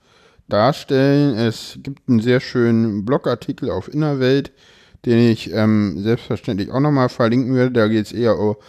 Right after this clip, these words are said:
auch nochmal um Kinder, um das wirklich, äh, abzuschätzen, ähm, wie man da, ähm, drauf eingehen kann. Das ist halt wirklich, ähm, auch wichtig, finde ich, dass man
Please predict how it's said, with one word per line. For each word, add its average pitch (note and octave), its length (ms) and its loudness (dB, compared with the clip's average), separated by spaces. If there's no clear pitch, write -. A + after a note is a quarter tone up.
auch B2 180 -2
nochmal A2 340 0
um G#2+ 140 -4
Kinder, D#3+ 420 0
um B2 140 2
das A#2 260 -4
wirklich, A#2+ 460 -6
äh, A2+ 180 2
abzuschätzen, C3+ 1700 0
ähm, A2+ 600 -2
wie B2+ 240 -4
man B2+ 300 4
da, A2+ 500 4
ähm, G#2+ 280 -2
drauf G2+ 520 -4
eingehen C#3+ 520 0
kann. C3+ 380 0
Das B2 220 -4
ist A#2+ 260 -6
halt A#2+ 480 2
wirklich, A#2 800 -4
ähm, G#2 420 -2
auch G#2 220 -6
wichtig, C3+ 580 -2
finde D#3+ 300 2
ich, D3+ 180 -2
dass B2 240 -2
man B2 380 0